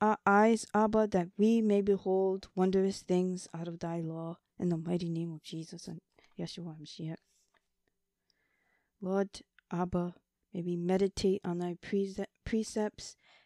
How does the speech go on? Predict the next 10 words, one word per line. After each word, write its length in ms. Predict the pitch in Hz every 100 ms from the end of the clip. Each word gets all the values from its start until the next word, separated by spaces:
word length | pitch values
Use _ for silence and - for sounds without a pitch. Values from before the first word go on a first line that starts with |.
| -
and 120 | 170
have 180 | 175 170
respect 580 | 165 - - 208 - - 202
unto 240 | 175 175
thy 240 | 175 170 170
ways, 600 | 190 208 214 214 - - _ _
and 180 | - 175
to 120 | - 170
seek 440 | - - 233 -
you 260 | 214 214